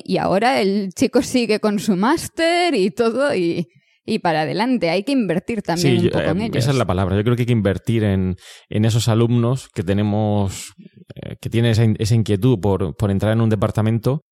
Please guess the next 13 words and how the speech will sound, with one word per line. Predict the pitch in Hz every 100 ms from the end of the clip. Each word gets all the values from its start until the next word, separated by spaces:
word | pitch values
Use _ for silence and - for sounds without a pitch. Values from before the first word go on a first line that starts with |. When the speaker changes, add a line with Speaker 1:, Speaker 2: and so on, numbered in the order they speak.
| _
Speaker 2:
porque | - 107 - 98
obviamente | 98 107 113 113
ellos | 110 107
n-, | 95 101
no | 101 117
conocen, | 110 104 117 - 92
igual | 98 113
que |
estamos | 123 113 107
ahora | 107
dando | 107 107
estas | 101 101
pequeñas | 95 113 104 101 98 98 98